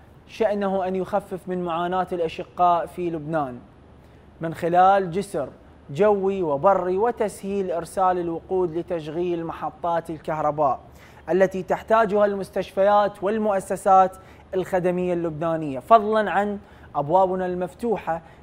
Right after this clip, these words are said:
لاستقبال الجرحى والمصابين في المستشفيات العراقية، وبذل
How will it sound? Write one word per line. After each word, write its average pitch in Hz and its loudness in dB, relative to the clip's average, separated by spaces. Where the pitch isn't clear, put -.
لاستقبال 147 -2
الجرحى 175 0
والمصابين 143 -8
في - -8
المستشفيات 160 -4
العراقية، 143 -4
وبذل 220 4